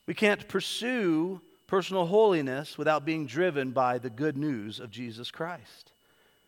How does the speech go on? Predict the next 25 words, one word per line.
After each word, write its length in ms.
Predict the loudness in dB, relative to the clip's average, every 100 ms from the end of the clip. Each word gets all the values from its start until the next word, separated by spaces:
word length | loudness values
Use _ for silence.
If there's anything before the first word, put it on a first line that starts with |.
| _ _
Before 260 | -2 6 6
we 140 | 6
dive 260 | 6 6 6
into 180 | 2 -2
this 160 | -4
subject 420 | -2 -2 -2 -4 -2
a 40 |
little 160 | -2 0
bit 160 | 0
more, 220 | 2 2
let 80 | 2
me 80 | 0
just 160 | -4 -4
make 160 | -4
a 60 | -4
couple 340 | -4 -2 0
of 100 | -2
clarifications 1040 | 0 0 0 -4 -4 -2 -2 -6 -8 -6
and 100 | -6
distinction. 560 | -6 -8 -6 -6 -6 -4
When 140 | -4
we're 60 | -4
talking 300 | -4 -4 -2
about 220 | 2 2
holiness, 960 | 0 -4 0 2 2 0 -4 -6 -10